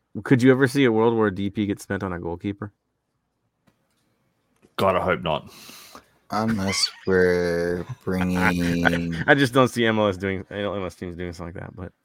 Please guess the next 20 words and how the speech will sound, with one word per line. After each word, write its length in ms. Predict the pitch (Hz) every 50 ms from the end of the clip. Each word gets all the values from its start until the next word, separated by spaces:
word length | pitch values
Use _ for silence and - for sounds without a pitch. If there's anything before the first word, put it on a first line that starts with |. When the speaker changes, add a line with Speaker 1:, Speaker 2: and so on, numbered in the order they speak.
| _ _ _ - 107 - -
Speaker 3:
Unless 300 | 101 98 95 98 - -
we 100 | - 95
bring, 500 | 87 - - 95 92 92 92 90 92 85 - - - - _ - -
um, 280 | - 90 92 90 90 87
what's, 360 | 90 90 - _ - - - - -
uh, 80 | - - - - - -
I'm 180 | - 87 85 - _ _ -
blank, 280 | 85 82 82 - - -
uh, 280 | - - - - - - - _ _
Speaker 1:
<laughs> 160 | _ _ -
Speaker 3:
Byron 360 | - - - - - 175 - 87
Speaker 1:
Keylor 300 | 90 - 113 113 113 110
Speaker 3:
Keeper. 100 | 107 101 95
Speaker 1:
Navas. 480 | 101 107 107 113 113 131 - - - - -
<laughs> 720 | - - - - - - - 320 - - - 180 - -
Speaker 3:
Like 340 | 165 170 185 - - 139 -
Navas, 1200 | 98 95 95 101 104 104 98 101 101 101 101 104 104 104 104 101 - - - - - - - - _ - - - - - - - - - - 151 139 - -
um, 640 | 80 82 85 85 85 90 87 87 87 90 90 90 85 _ _ _ _ _ _ _ - _ _ _ _ _ - 85 - -
Giannini, 1300 | - 90 90 87 87 87 90 95 101 101 104 104 104 104 104 104 104 104 104 101 101 101 98 98 - - _ _ -
um, 680 | - 85 87 95 92 90 87 87 87 87 87 87 -